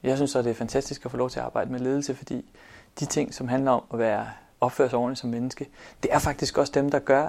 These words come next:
at, øh, vi klarer os godt, øh, på arbejdet. Hvor der er stadigvæk nogen, der har den der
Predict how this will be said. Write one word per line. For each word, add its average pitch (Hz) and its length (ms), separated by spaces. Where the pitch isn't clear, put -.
at, 123 320
øh, 123 220
vi 120 60
klarer 135 240
os 143 100
godt, 143 340
øh, 117 160
på 120 100
arbejdet. 135 540
Hvor 135 100
der 127 80
er 139 120
stadigvæk 156 340
nogen, 143 220
der 143 60
har 143 140
den 139 140
der 131 260